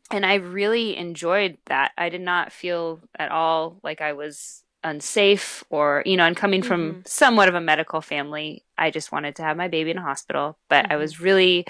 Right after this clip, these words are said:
Speaker 1: grateful for the, the midwifery.
Speaker 2: Model.
Speaker 1: <laughs> Just, yeah, it was
Speaker 2: Mm-hmm.
Speaker 1: great. She was very personable. I felt like we knew each other, and it was a much more, uh, familiar environment,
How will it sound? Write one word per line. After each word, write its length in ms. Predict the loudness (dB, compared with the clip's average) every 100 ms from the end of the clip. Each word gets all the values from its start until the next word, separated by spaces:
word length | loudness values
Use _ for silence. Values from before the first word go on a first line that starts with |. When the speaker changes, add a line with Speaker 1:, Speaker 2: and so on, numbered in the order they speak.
| -10 -18 -16 2
Speaker 1:
grateful 460 | 4 4 2 -8
for 540 | -4 0 2 2 0 -2 -10 _ _ _ _ 0
the, 380 | 2 2 0 -6
the 100 | -8
midwifery. 880 | -8 -6 -8 -4 -4 -4 -6 -10 _ _
Speaker 2:
Model. 440 | -14 -8 -2 2 2
Speaker 1:
<laughs> 20 |
Just, 340 | 4 4 4 -2 -2
yeah, 380 | 6 8 8 6 4
it 100 | 4
was 140 | 2
Speaker 2:
Mm-hmm. 60 | -2
Speaker 1:
great. 360 | 0 0 0 -6
She 240 | -8 -6
was 200 | -6 -4
very 260 | 2 2 2
personable. 680 | -6 -12 -10 -6 -2 0 0
I 60 | 0
felt 200 | -4 -6
like 180 | -6 -10
we 120 | -12
knew 220 | -8 -6
each 180 | -4 2
other, 380 | 4 4 4 2
and 180 | 0
it 80 | -8
was 280 | -12 -12 -16 -18 -20 -20 -10
a 80 | -2
much 240 | 0 0 0
more, 520 | 4 6 6 4 0 -10 -20 -12
uh, 560 | -6 -4 -4 -4 -8 -12 _
familiar 580 | -12 -8 -6 -4 -4 -4
environment, 640 | -8 -8 -8 -8 -8 -14